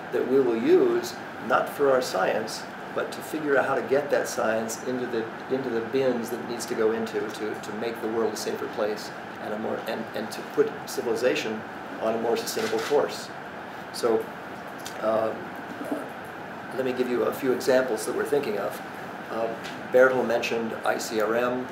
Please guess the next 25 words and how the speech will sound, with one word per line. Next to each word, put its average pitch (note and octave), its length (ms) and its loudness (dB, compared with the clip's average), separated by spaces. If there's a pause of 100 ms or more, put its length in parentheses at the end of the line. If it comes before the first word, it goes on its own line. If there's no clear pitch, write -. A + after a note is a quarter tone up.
(260)
Uh, G#2+ 200 -6 (400)
I G#2+ 60 -6
can G#2+ 120 -4
also A#2 320 2
mention A2+ 400 -2 (240)
the A2 60 -2
National A2 280 -4
Institute G#2+ 320 -6
of G#2 120 -4
Education, C3 500 0 (520)
the G2+ 140 -2 (720)
economic, A#2 540 0
economists C3+ 580 0
at, A2+ 60 0 (140)
at A2 80 -2
N A#2 140 2
T B2 220 -6
U, B2+ 380 4
the G#2 80 -2 (140)
business B2+ 320 0
school B2 160 -2
at A2+ 100 -2
N A#2 120 -2
T A2+ 100 -6 (100)
U, A2 180 -2